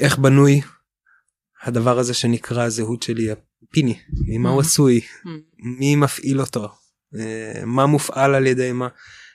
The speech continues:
Speaker 1: והדברים האלה הפכו להיות הדת שלי באיזשהו מובן. אני אגיד יותר מזה, הקהילה שלי, שהיא אחד הדברים שהיו הכי חסרים לי בעקבות החזרה בשאלה, והמשפחה שלי. אה,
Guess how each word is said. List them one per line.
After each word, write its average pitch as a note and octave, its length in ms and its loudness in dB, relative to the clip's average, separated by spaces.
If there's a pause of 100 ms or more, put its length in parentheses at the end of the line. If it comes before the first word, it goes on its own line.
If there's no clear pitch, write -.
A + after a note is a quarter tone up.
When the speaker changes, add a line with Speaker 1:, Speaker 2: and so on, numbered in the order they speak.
(160)
Speaker 1:
והדברים A#2 720 -2
האלה C#3+ 160 2
הפכו C3 300 -2
להיות A#2+ 340 -2
הדת G#2+ 920 -4
שלי A#2 280 -2 (100)
באיזשהו G#2+ 440 -6
מובן. A2 320 -6 (640)
אני G#2+ 180 -10
אגיד A#2+ 200 -4
יותר D3 240 0
מזה, A#2+ 360 2
הקהילה A2 540 -2
שלי, G#2+ 380 -4 (500)
שהיא G#2+ 560 -10
אחד B2 220 -4
הדברים A#2+ 380 -4
שהיו A2 440 -4
הכי B2 220 -4
חסרים B2+ 520 -2
לי A2+ 80 2
בעקבות G#2+ 460 -6
החזרה G#2+ 380 -8
בשאלה, G2 400 -8 (640)
והמשפחה A2+ 560 -2
שלי. A2+ 240 -8 (440)
אה, A2+ 460 -12